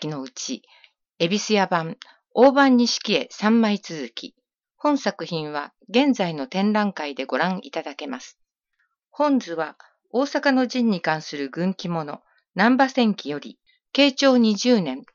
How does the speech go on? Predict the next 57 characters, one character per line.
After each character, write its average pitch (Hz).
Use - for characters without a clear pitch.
千 285
六 202
百 165
十 170
五 135
の 180
大 240
阪 254
の 226
夏 185
の 202
陣、 156
徳 226
川 285
家 254
康 262
軍 165
が 147
現 277
在 190
の 147
大 240
阪 254
市 -
平 226
野 240
区 -
日 -
野 277
尻 254
口 233
の 226
地 175
蔵 269
堂 254
で 247
休 254
憩 262
す 247
る 247
と 175
考 185
え 175
た 143
真 208
田 240
幸 220
村 165
が 147
地 170
雷 220
を 233
仕 -
掛 214
け 214
る 185
も、 151